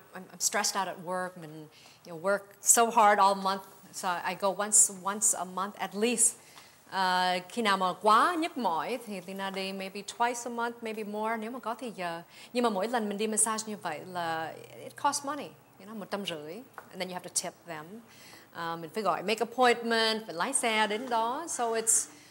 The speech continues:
it, it's, uh, sometimes stressful to go get a massage. Um, nh-,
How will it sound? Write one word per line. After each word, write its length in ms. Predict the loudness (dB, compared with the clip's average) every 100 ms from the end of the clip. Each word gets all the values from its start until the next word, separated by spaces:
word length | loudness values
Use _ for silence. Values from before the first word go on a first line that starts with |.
| -20
it, 280 | -8 -4 -4
it's, 500 | -4 -10 0 0 0
uh, 80 | -8 -16 _ _
sometimes 520 | 4 4 4 4 6 6
stressful 340 | 8 8 6
to 100 | 6
go 120 | 4
get 120 | 6
a 40 | 4
massage. 520 | 2 2 4 4 2 -4 -6 -16 -20 -2
Um, 600 | 4 6 6 4 -2 -6 -6
nh-, 180 | -6 -6